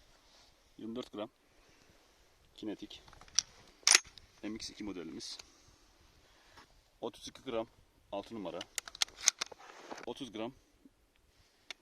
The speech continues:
yedi numara. Sterling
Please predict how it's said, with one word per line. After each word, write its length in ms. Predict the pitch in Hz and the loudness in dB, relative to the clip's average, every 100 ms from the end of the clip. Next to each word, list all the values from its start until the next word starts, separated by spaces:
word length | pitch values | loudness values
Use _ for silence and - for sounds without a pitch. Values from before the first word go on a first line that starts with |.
| - - - - - - | -20 -20 -20 -20 -20 -8
yedi 220 | 104 101 | 0 0
numara. 320 | 110 85 73 90 - - - - - - - - - - - - - | 2 -2 -6 -12 4 4 4 0 -6 -12 -20 -20 -20 -20 -20 -20 -20
Sterling 520 | - - 110 82 104 | -20 -6 -4 -4 -8